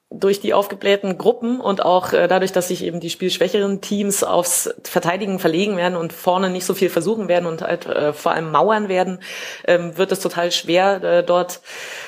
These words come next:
ähm, einerseits sozusagen diese ganzen Defensiven zu knacken und andererseits reichen so wenige Punkte, um halt als irgendwie bester Dritter oder sowas noch auch, ähm, in die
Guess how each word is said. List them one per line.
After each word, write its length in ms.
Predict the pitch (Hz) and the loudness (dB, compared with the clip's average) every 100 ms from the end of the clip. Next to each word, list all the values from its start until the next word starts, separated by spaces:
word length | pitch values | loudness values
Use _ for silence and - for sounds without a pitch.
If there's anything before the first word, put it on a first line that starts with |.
| - | 2
ähm, 340 | 165 160 165 | 4 4 2
einerseits 540 | 156 175 190 180 175 - | 0 2 4 4 4 0
sozusagen 340 | 165 175 175 | -2 0 0
diese 240 | 180 170 165 | 0 -2 0
ganzen 260 | 165 165 | 0 -2
Defensiven 520 | 180 180 196 175 196 | -2 -2 -2 -2 -2
zu 120 | 196 190 | -2 -2
knacken 360 | - 190 233 | -2 0 0
und 80 | 202 | 0
andererseits 560 | 180 190 185 170 - 143 | 0 0 2 2 2 -2
reichen 320 | 180 214 196 | -2 -2 -2
so 100 | 175 | -2
wenige 340 | 180 185 180 | -2 0 -2
Punkte, 460 | 175 220 220 196 175 | 0 0 2 2 2
um 340 | 180 185 185 | 2 0 0
halt 320 | 170 175 175 | 2 2 4
als 160 | - 160 | 0 0
irgendwie 320 | 185 170 180 | 0 0 -2
bester 280 | 175 175 180 | -2 0 0
Dritter 320 | 165 185 180 | 2 2 4
oder 120 | 165 | 4
sowas 280 | 160 175 180 | 2 0 2
noch 160 | 180 - | 0 2
auch, 260 | 170 165 - | 0 0 -2
ähm, 360 | 165 160 160 | -4 -4 -6
in 240 | - 175 170 | -6 -6 -6
die 360 | 160 170 170 | -4 -2 -2